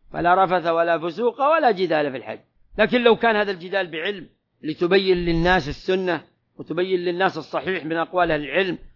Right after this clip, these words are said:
تبين أن ما قاله أخوك في هذا المجلس غلط أو قول ضعيف، قول منكر، نعم، هذا لا بأس به، هذه مناظرة أو مجادلة للوصول إلى الحق. قال: "لا تماري فيهم إلا مراء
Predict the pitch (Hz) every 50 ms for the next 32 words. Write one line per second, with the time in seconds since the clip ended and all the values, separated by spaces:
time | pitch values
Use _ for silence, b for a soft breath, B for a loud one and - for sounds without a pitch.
0 | _ _ _ - 156 151 170 190 190 185 180 175 170 175 180 175 170 170 170 165
1 | 165 - 185 185 185 180 165 170 165 156 165 - - 196 185 - - - 170 175
2 | 175 170 165 165 185 180 170 180 175 - 151 156 196 214 220 - - - - _
3 | _ _ _ - 175 170 175 170 - 196 202 202 202 196 196 185 175 170 185 180
4 | 202 233 240 226 202 147 - - _ _ _ _ _ _ _ - 180 196 196 196
5 | 190 185 185 190 214 247 247 202 - 240 233 202 160 - - _ _ _ _ _
6 | _ - 185 208 208 240 269 269 - _ _ _ _ _ - - 240 269 311 311
7 | 185 131 - - - - 95 - - - _ _ _ _ _ _ - 165 202 202
8 | 185 185 185 175 165 165 165 180 196 202 196 214 220 233 208 196 175 160 160 156
9 | 143 180 196 202 196 233 220 196 180 180 170 143 - 214 - 175 170 170 143 -
10 | - 190 180 - _ _ _ _ _ - 180 196 202 202 190 185 185 180 - -
11 | 180 185 196 196 190 185 170 175 190 185 180 180 180 180 180 180 180 175 175 180
12 | 190 196 202 202 214 220 233